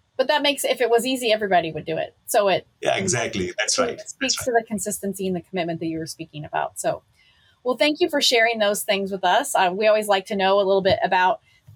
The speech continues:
Speaker 1: you know, your back, you know, out-, outside of your professional, um, areas. So thank you for sharing that. That is all the questions I have and all the time I have for today. Thank you for bearing with us today, Doctor Vyas, through all the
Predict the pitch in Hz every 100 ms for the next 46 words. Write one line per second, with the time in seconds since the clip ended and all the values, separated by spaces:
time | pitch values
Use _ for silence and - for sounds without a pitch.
0 | - 196 180 190 190 208 190 - - 196
1 | 175 165 - _ _ _ 233 247 - 233
2 | 247 - 247 226 220 208 196 196 - 185
3 | - 190 175 - - - 190 180 165 175
4 | 160 160 165 - 185 233 233 226 190 196
5 | 165 160 151 - _ - - _ - 247
6 | 277 311 294 285 285 269 269 254 233 214
7 | 196 208 247 208 202 202 208 220 220 -
8 | 233 226 208 202 190 196 190 208 247 254
9 | 277 269 233 226 226 208 202 196 202 -
10 | - 196 190 196 190 190 202 196 196 -
11 | 208 - 196 208 214 208